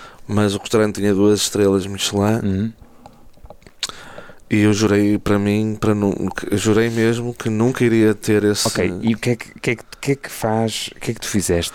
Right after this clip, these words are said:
Speaker 2: durante esses dois meses? Quais eram as tuas,
Speaker 1: No
Speaker 2: as tuas
Speaker 1: estágio?
Speaker 2: Sim, o que é que tu fazias?
Speaker 1: Ah, chegava às oito da manhã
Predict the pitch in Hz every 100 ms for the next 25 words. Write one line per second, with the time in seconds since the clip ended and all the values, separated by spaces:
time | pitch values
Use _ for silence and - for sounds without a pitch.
0 | - 92 90 82 85 - - - - -
1 | - - - - - - _ _ _ _
2 | _ _ - - - - - 104 110 107
3 | 98 - 104 104 110 - 117 127 123 110
4 | 107 95 85 82 - - 113 - 85 85
5 | 78 69 - - - _ _ _ 92 90
6 | - 123 123 110 110 104 107 - 104 107
7 | 104 110 123 160